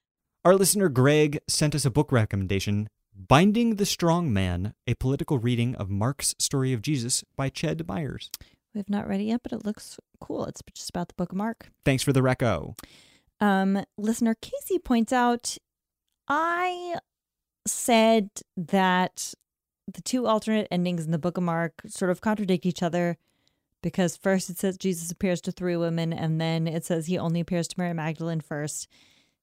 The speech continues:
Speaker 2: Casey says the first appearance was an angel, not Jesus. Um, Casey, I assume you're correct. It says a man in white, so I guess I just assumed it was Jesus, but the other Gospels do have, like, do explicitly say there's angels.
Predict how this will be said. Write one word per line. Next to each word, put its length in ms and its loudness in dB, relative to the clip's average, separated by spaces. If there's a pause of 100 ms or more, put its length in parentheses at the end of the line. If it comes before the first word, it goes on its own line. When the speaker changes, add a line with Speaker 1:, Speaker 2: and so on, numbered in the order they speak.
Speaker 2:
Casey 280 4
says 200 0
the 100 2
first 260 -2
appearance 380 -4
was 120 -4
an 160 -2
angel, 420 0
not 240 0
Jesus. 480 0 (720)
Um, 440 4 (500)
Casey, 280 4
I 140 4
assume 340 -2
you're 120 0
correct. 500 -8
It 160 0
says 300 2
a 80 6
man 340 4
in 200 2
white, 500 -2 (880)
so 320 2
I 300 2 (420)
guess 200 2
I 120 4
just 200 -4
assumed 340 2
it 60 2
was 160 0
Jesus, 380 0
but 220 0
the 120 2
other 220 4
Gospels 480 2
do 160 2
have, 220 2
like, 280 0 (300)
do 140 2
explicitly 420 0
say 140 0
there's 180 -4
angels. 580 -2